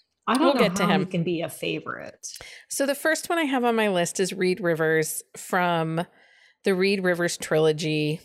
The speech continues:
Speaker 2: by Lauren Rowe. This is a three-book series. He, it's an age gap. At the end of the first and second book, you're like, "Freaking Reed,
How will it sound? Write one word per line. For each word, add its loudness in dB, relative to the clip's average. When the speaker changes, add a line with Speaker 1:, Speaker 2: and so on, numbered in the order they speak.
Speaker 2:
by 2
Lauren -2
Rowe. 2
This -4
is -4
a -4
three-book -2
series. -2
He, -4
it's -8
an -6
age 0
gap. -2
At -2
the -2
end 0
of 2
the -2
first 0
and 0
second -4
book, -2
you're 2
like, -2
"Freaking 2
Reed, 2